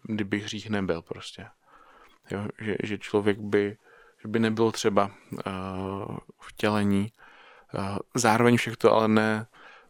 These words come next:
eh, nevylučuje to,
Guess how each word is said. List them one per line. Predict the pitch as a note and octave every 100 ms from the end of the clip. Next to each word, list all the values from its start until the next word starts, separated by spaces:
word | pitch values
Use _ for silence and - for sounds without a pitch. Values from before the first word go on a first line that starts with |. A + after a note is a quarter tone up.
| -
eh, | G#2 G2+ G2+ G2+ G2+ G2+ A2 - - - - - _ _ _ _ _ _ _ _ _ - -
nevylučuje | B2 A#2+ A#2+ A#2 - B2 A#2 A#2
to, | F#2+ G#2+ C3+